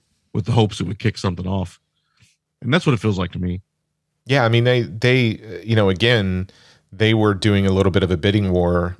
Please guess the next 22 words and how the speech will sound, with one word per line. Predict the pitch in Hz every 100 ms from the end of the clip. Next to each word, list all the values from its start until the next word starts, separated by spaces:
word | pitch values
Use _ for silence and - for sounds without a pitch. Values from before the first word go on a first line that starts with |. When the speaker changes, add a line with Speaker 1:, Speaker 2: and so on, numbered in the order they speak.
| -
Speaker 2:
between | 92 - 98
Disney | 90 98 90
and | 85
Warner | 98 113
Brothers, | 90 85 82 82 85 - -
and | 92 87
so | - 87
Pathé | - 95 - 101 98
was | 90
like, | 82 87 78 - - - _ - -
"We, | 98 104
we | 101 107
want | 101 110
this | 117 117
thing." | - - - _ _ _ _ _ -
So | - 95 92 87 -
that | 120 110
totally | 139 143 110
makes | 92 95 -
sense | 107 -
to | 90
me. | - -